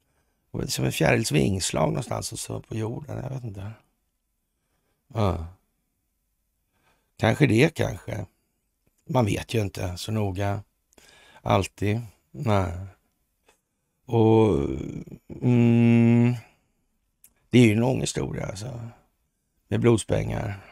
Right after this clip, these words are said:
brittiska kolonier, stulna juveler. Koh i Noor-diamanten kommer vi ihåg speciellt. Mm, som symbol för brittiska kungahuset.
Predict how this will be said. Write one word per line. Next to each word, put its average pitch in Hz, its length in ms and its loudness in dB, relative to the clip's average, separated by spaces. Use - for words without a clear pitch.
brittiska 113 420 0
kolonier, 101 680 -4
stulna 98 500 4
juveler. 107 920 -2
Koh 110 220 0
i - 20 2
Noor-diamanten 104 880 -2
kommer - 200 -8
vi 98 60 -8
ihåg 101 160 -8
speciellt. - 760 -12
Mm, 95 180 -2
som 98 180 -2
symbol 104 380 0
för 107 100 -4
brittiska 101 380 -8
kungahuset. - 960 -10